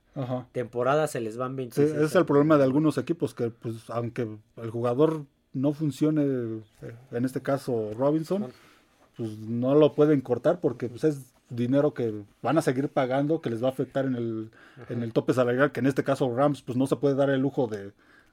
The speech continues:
Speaker 1: de, de ver más, este,
Speaker 2: Sí, no.
Speaker 1: tener más dinero muerto aparte del que debe. Pues, yo
Speaker 2: O sea,
Speaker 1: creo que
Speaker 2: si lo cortaran,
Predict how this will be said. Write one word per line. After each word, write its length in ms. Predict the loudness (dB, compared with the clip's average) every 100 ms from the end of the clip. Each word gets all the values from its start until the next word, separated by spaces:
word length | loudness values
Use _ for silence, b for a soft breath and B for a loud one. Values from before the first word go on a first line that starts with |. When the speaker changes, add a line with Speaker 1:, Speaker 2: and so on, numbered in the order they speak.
| -8
Speaker 1:
de, 220 | -4 -2
de 380 | -2 2 2 8
ver 200 | 8 8
más, 320 | 6 4 4
este, 600 | -6 -8 -6 -4 -4 -6 -10
Speaker 2:
Sí, 80 | -14
no. 120 | -6
Speaker 1:
tener 320 | 0 2 2 -2 -8
más 220 | 2 4 6
dinero 600 | 4 6 4 2 -2 -10 -16 b b b
muerto 440 | -2 4 6 6
aparte 320 | 4 2 0 -4
del 180 | -6
que 160 | -6 -4
debe. 380 | 2 2 2 0 -6 b b b b -20 -12
Pues, 340 | -4 -4 -4 0
yo 120 | 2
Speaker 2:
O 40 |
sea, 100 | 6
Speaker 1:
creo 100 | 4
que 80 | 4
Speaker 2:
si 60 | 0
lo 140 | 0
cortaran, 560 | 0 2 4 4 2 -6